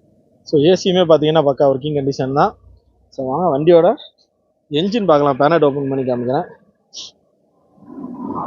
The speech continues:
So, ஃப்ரண்ட்ல டயருமே பார்த்தீங்கன்னா ஒரு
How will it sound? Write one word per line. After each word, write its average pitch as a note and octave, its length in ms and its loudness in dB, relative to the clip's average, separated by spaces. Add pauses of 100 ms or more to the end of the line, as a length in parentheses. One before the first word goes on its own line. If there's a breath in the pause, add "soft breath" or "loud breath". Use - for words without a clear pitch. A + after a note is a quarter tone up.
(640)
So, - 60 -4 (120)
ஃப்ரண்ட்ல F3+ 360 2
டயருமே E3 320 2
பார்த்தீங்கன்னா D3 380 -2 (580)
ஒரு B2+ 80 -10